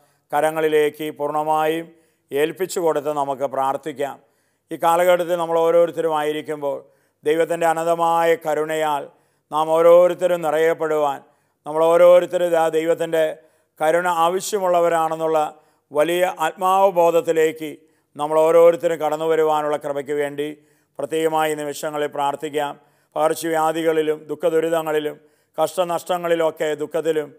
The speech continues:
വേദനയിലും നിരാശയിലും കഴിയുന്ന എല്ലാ ദൈവത്തിൻ്റെ പ്രിയ മക്കളെയും കർത്താവിൻ്റെ പരിശുദ്ധ കരങ്ങളിലേക്ക് ഏൽപ്പിച്ചു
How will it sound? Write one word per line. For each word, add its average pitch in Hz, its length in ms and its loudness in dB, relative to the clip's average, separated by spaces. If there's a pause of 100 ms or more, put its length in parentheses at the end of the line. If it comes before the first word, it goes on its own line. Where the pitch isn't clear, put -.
(380)
വേദനയിലും 170 540 0
നിരാശയിലും 170 600 -2
കഴിയുന്ന 143 340 -4 (540)
എല്ലാ 185 160 4 (100)
ദൈവത്തിൻ്റെ 175 460 0
പ്രിയ 160 140 -2 (100)
മക്കളെയും 143 540 -4 (360)
കർത്താവിൻ്റെ 160 560 0 (540)
പരിശുദ്ധ 147 400 -4 (340)
കരങ്ങളിലേക്ക് 156 760 0 (560)
ഏൽപ്പിച്ചു 160 360 -6